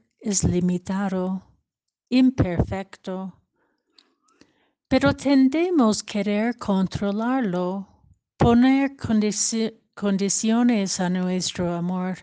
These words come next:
exigir una perfección que no es posible.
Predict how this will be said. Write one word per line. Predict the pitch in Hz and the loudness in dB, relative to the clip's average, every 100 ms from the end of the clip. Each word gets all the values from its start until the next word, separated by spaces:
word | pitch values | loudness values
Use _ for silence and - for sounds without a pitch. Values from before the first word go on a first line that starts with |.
| _ _ _ _ _ _ _ _ _ | _ _ _ _ _ _ _ _ _
exigir | 202 185 - 196 180 - 294 320 | -6 -4 -2 -2 -4 -4 -2 0
una | 214 208 208 208 | 0 2 0 0
perfección | 220 208 - 208 - - 294 359 | 0 0 -4 -6 -6 -4 -2 -2
que | 349 214 | -4 -2
no | 202 214 262 294 | 0 2 2 2
es | 233 175 - | 0 -2 -8
posible. | - 165 - 214 220 175 175 175 | -12 -8 -6 -6 -8 -10 -12 -12